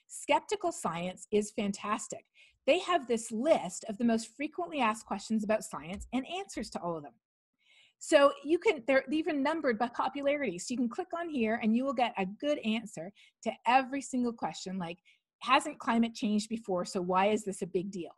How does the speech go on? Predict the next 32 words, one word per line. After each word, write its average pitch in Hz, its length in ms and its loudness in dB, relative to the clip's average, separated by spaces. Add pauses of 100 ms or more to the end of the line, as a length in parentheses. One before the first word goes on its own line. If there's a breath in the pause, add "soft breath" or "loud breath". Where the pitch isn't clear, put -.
(360 soft breath)
You 220 100 6
have 214 80 6
a 185 80 2
basic 311 480 -2
answer, 262 400 -2
you 240 120 2
have 180 100 -2
an 190 80 -6
intermediate 233 580 2
answer, 214 480 0
and 202 120 2
you 233 100 2
have 185 120 -2
lots 185 520 0
of 202 180 -4
more 185 420 -2
information. 170 560 -12 (880)
Global 294 440 4
Weirding 208 420 0 (600)
Series 196 500 -6
dot 190 220 -6
com 233 320 -10 (1040 soft breath)
has 240 320 6
a 196 80 -8
whole 254 340 0
series 233 460 0
of 190 160 -4
short 233 420 -2
videos 202 600 -2
that 190 160 -2
I've 185 180 -6
done 175 340 -8